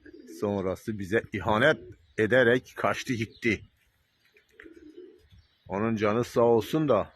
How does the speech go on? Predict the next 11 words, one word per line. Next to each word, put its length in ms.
ölmesin 680
de 160
nereye 280
giderse 420
gitsin, 380
nerede 240
yaşantısını 800
sürdürüyorsa 680
orada 420
da 40
yapsın. 380